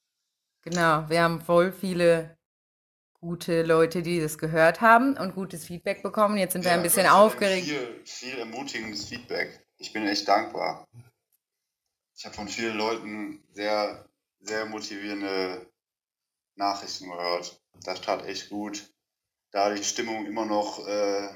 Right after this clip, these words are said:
Speaker 2: von, wie heute, heute hab ich Tischtennis und Basketball gespielt, dementsprechend geht's mir super.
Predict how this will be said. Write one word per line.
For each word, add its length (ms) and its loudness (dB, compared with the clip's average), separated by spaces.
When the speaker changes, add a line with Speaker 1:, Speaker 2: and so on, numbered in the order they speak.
Speaker 2:
von, 520 -12
wie 120 0
heute, 460 0
heute 220 -6
hab 100 -6
ich 140 -12
Tischtennis 500 -10
und 160 -14
Basketball 520 -2
gespielt, 580 -8
dementsprechend 520 -8
geht's 220 -6
mir 280 -2
super. 640 -4